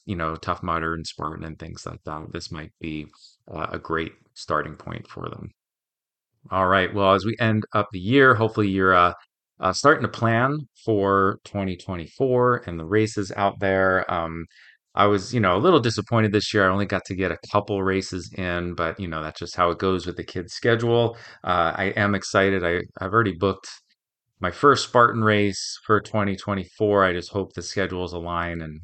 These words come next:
and it all works out. So hopefully maybe even get a trifecta in this year and, and pick up my pace a little bit. So hopefully you have some fun plans,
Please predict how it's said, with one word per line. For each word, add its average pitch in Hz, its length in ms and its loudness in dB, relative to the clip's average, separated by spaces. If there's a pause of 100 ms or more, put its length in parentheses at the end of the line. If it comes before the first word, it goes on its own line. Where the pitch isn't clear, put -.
and 85 100 -10
it 80 80 -8
all 80 200 -4
works 80 260 -10
out. 113 360 6 (240)
So 87 200 -6
hopefully 90 520 -6
maybe 90 240 -6
even 85 160 -8
get 85 160 -2
a - 20 -4
trifecta - 640 -10
in 80 140 -12
this 76 240 -10
year 78 200 -6
and, 78 280 -12
and 80 100 -14
pick - 220 -12
up - 100 -14
my 82 120 -10
pace - 420 -12 (500)
a - 60 -8
little 78 240 -2
bit. 76 260 -6
So 95 120 -2
hopefully 120 240 4
you 107 100 4
have 92 140 2
some 92 220 -8
fun 85 200 -2
plans, 78 600 -10